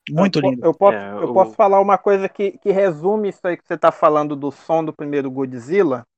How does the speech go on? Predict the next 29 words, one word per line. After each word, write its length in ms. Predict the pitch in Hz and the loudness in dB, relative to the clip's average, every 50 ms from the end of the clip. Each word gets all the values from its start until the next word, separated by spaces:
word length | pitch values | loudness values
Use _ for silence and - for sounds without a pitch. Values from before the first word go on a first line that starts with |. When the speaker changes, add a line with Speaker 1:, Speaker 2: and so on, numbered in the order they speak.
| _ _ | _ _
Speaker 1:
Fique 180 | - 147 135 147 | -6 0 2 4
à 60 | 143 | 4
vontade. 500 | 139 131 - - 269 190 151 143 147 - _ _ _ _ _ _ _ _ _ _ _ _ _ _ _ _ _ _ _ _ - | 4 4 6 8 8 8 8 6 0 -10 _ _ _ _ _ _ _ _ _ _ _ _ _ _ _ _ _ _ _ _ -2
Speaker 2:
É 140 | 160 165 | -2 -2
bom 220 | 160 151 175 196 214 | 2 4 4 4 4
lembrar, 580 | 220 226 240 233 208 185 175 180 196 202 220 | 2 0 -2 -2 -2 0 0 0 0 0 -2
né, 260 | 240 226 214 208 240 240 _ _ | -2 -2 -4 -4 -4 -6 _ _
que 320 | - 208 220 233 247 277 294 427 _ _ _ _ _ _ _ _ _ _ | -10 -8 -6 -4 -4 -4 -6 -10 _ _ _ _ _ _ _ _ _ _
uma 280 | - 196 226 240 262 269 | -4 -2 0 0 0 0
da, 320 | 220 220 220 214 202 - - | 0 0 2 2 0 0 -2
uma 260 | 185 165 180 208 220 | -4 -4 -2 -2 -2
das 220 | 214 214 208 - - | -2 -2 -4 -4 -6
primeiras 520 | _ 196 185 180 180 185 190 247 269 262 _ _ _ | _ -6 -4 -2 -2 -2 -2 -2 -2 -4 _ _ _
coisas 340 | 208 202 202 202 190 - | -4 -4 -2 -4 -6 -10
promocionais 1300 | - - - 202 202 196 190 185 185 185 185 _ - 180 165 156 147 143 151 180 233 247 214 - - _ | -10 -8 -4 -4 -2 -2 0 0 0 0 0 _ -8 -8 -8 -6 -6 -6 -4 -4 -4 -4 -4 -6 -10 _
que 80 | - | -8
eles 240 | 160 156 151 - - | -8 -6 -8 -10 -10
fizeram 760 | _ 160 143 135 120 131 139 156 196 233 233 208 139 123 113 _ _ _ _ _ _ _ _ _ _ _ _ | _ -8 -8 -8 -4 -2 0 2 2 2 0 0 -4 -6 -10 _ _ _ _ _ _ _ _ _ _ _ _
Speaker 1:
Hum. 300 | 190 175 185 190 180 156 | -8 -6 -4 -4 -4 -4
Speaker 2:
foi 400 | 135 170 165 170 175 180 190 202 | -2 0 2 4 4 2 2 -2
disponibilizar 1080 | 190 175 208 208 208 - - 214 202 202 202 190 208 208 208 214 202 170 180 190 196 | 0 0 0 0 0 -2 -4 -4 -4 -4 -4 -4 -4 -2 0 -2 -2 2 2 2 4
o 140 | 202 214 214 | 4 2 0
M 180 | 214 214 220 214 | 0 -2 -4 -4
P 220 | - - 214 214 | -2 -2 -2 -2
três 460 | 202 _ 208 180 185 185 190 202 175 | -2 _ -4 -2 0 0 0 0 -2
do 180 | 190 185 196 208 | -4 -2 -2 -2
rugido 840 | 190 170 196 214 208 190 151 143 143 156 175 190 233 247 226 269 262 | 0 0 -2 -2 -2 -4 -6 -6 -6 -6 -4 -4 -4 -4 -4 -6 -6
do 480 | 226 220 240 226 226 220 214 208 196 185 165 | -4 -2 0 0 2 2 2 2 0 0 0
Godzilla 840 | 175 185 185 175 170 180 156 160 160 175 185 202 220 240 262 277 | -2 -2 -2 -4 -6 -8 -10 -8 -6 -2 -2 0 0 0 0 -2